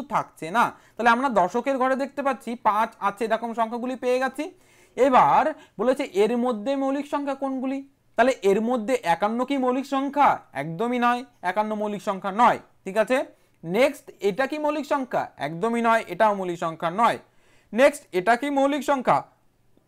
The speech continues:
একদমই নয়। নেক্সট, এটা কি মৌলিক সংখ্যা? একদমই নয়। এটাও মৌলিক সংখ্যা? একদমই নয়। নেক্সট, এটা কি মৌলিক সংখ্যা? সাতান্ন, ফিফটি সেভেন, এটা কি মৌলিক সংখ্যা? একদমই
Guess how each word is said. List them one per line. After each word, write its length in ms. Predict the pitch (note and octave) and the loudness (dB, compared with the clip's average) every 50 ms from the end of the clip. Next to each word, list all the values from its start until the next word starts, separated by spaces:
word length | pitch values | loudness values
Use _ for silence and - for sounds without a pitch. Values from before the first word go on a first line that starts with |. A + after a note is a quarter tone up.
| _ _ _ _ _ _ - _ _ _ _ _ - | _ _ _ _ _ _ -20 _ _ _ _ _ -2
একদমই 400 | F#3+ G3+ G#3 G#3 B3 B3+ B3+ B3+ A#3+ | -2 -2 0 2 0 2 2 2 2
নয়। 140 | A#3 A#3+ A#3+ A#3 _ _ _ _ - G3 | 2 2 0 -4 _ _ _ _ -2 2
নেক্সট, 220 | A#3+ C4 B3 - - - - F#3+ | 2 2 2 0 -8 -6 -6 -2
এটা 160 | F3 G#3 A3+ A3+ | 2 2 2 2
কি 80 | C4+ C#4 C#4 | 2 -2 0
মৌলিক 240 | C#4+ D4 D4+ D4+ A#3+ - | 0 0 0 0 0 0
সংখ্যা? 300 | C4 B3 A#3+ - F#3 C3+ - - _ _ _ _ - | -2 0 0 0 0 0 -2 -4 _ _ _ _ -6
একদমই 400 | D#3 F3 F3+ F#3 G#3+ A3 A3 G#3 | -6 -6 -4 -2 -2 -2 -2 -2
নয়। 200 | G#3 G3 G3 G3 A#3+ _ - - | -2 -2 -4 -6 -10 _ -8 -8
এটাও 260 | F#3+ F3+ B3 C4+ C#4+ D4 D4 D4 | -2 4 6 6 6 6 4 2
মৌলিক 240 | D4 D4 D#4 C#4+ C#4 D4+ | 0 0 0 -2 0 -2
সংখ্যা? 300 | C#4 B3 A3 G3+ C#3+ A2 - - | -2 -2 0 -2 -2 -2 -4 -6
একদমই 440 | - D3+ E3 F3+ F#3+ G#3+ A3+ A#3 A#3+ A#3 | -6 -6 -6 -4 -4 -4 -2 -2 0 0
নয়। 160 | A3+ A3+ A3+ A3+ - _ _ _ _ _ - | 2 0 0 -2 -6 _ _ _ _ _ -10
নেক্সট, 380 | F3 F#3 G#3+ B3 C#4+ C#4 - - - - G#3 | -6 -2 0 0 0 -2 -6 -16 -12 -6 -6
এটা 180 | A#3 A3+ - C#4+ D4 C#4 | -4 2 4 4 4 4
কি 80 | C#4+ D4 C#4+ | 2 -2 -2
মৌলিক 240 | C#4+ C#4 C#4 D4 A#3 - | 0 0 -2 -2 -2 -2
সংখ্যা? 240 | C#4 C4 - G#3+ D3 A#2+ - | -4 -2 -2 -2 -4 -2 -2
সাতান্ন, 360 | - F#3+ G3+ A#3+ B3 B3 A#3+ A#3 E3+ B2 - _ _ _ _ - | -2 0 2 2 2 0 2 -2 -2 -2 -4 _ _ _ _ -6
ফিফটি 320 | G#3+ A3+ G#3 - - C4+ B3 - | -6 -6 -6 -4 -4 -2 0 0
সেভেন, 240 | C4 A#3+ A#3 A3+ E3+ C3 - _ _ _ _ - | 0 0 0 0 -4 -4 -12 _ _ _ _ -6
এটা 160 | F3 F#3 A3 A#3 | -2 0 0 0
কি 60 | B3 C4+ C#4 | 0 0 0
মৌলিক 220 | C#4+ C#4+ D4 C#4+ C#4+ D4+ | 0 0 0 -2 0 0
সংখ্যা? 280 | C#4+ C4+ A#3+ B3+ D#3 B2 - _ _ _ _ - B2+ | 0 0 0 -2 -2 -2 -4 _ _ _ _ -10 -10
একদমই 340 | C#3 D3+ E3+ F3+ G#3+ A3 A3 | -8 -6 -4 -4 -2 -2 0